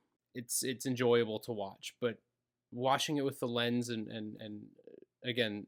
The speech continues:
having learned more from, having learned more now than I did, than what I knew back then when I first watched it, it made me a little uncomfy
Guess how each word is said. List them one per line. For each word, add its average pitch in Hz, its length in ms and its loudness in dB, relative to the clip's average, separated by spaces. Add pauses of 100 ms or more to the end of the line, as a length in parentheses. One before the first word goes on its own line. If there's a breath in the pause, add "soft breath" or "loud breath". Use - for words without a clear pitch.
(180)
having 123 420 -2
learned 117 440 2
more 113 320 2
from, 110 420 -2 (580)
having 143 260 4
learned 135 240 6
more 120 380 6
now 110 280 2
than 110 180 0
I 107 80 0
did, 104 260 -4 (600)
than 117 260 2
what 110 160 4
I 107 60 2
knew 107 180 -2
back 104 280 -2
then 160 220 4 (260)
when 123 120 2
I 110 60 2
first - 280 0
watched 165 300 2
it, 190 160 2 (560)
it 143 100 0
made 147 220 8
me 147 140 8
a 135 60 6
little 131 460 6
uncomfy 120 720 0